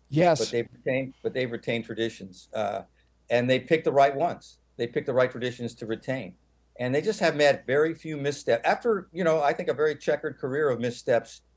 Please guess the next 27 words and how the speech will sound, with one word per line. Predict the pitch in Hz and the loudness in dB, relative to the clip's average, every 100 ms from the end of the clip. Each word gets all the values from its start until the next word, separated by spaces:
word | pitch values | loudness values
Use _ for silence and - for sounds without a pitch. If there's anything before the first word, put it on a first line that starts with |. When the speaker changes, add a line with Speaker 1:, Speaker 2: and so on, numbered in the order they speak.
| _ _ _ | _ _ _
Speaker 2:
in | 123 120 | -4 -4
terms | 151 131 113 | 0 -2 2
of, | 117 104 - | 2 0 -2
uh, | 113 107 101 107 | 2 2 2 -4
you | 131 120 | -6 -4
know, | 107 107 - | -4 -6 -12
the | |
formation | - 123 117 131 135 120 | -4 -2 0 0 0 -4
of | |
the | 107 | -2
Masters. | 101 98 98 98 95 - | -2 -4 -4 -14 -18 -14
And, | - 101 104 | -10 -10 -8
you | 123 | -4
know, | 110 | -4
we | 113 | -4
can | 113 | -2
all | 113 117 107 _ _ _ | 2 2 0 _ _ _
use | 123 123 | -10 -6
hindsight | 113 123 120 120 107 104 | -2 -2 -2 0 0 -2
to | 104 | -8
find | 110 110 | -6 -4
mistakes, | 104 - 127 120 - | -6 -4 -2 -2 -2
but | - 107 - _ _ _ _ | 0 0 -2 _ _ _ _
they | 123 151 | 0 2
have, | 135 107 - _ _ _ | 2 0 -10 _ _ _
they | 135 | -4
have | 135 110 | -2 -2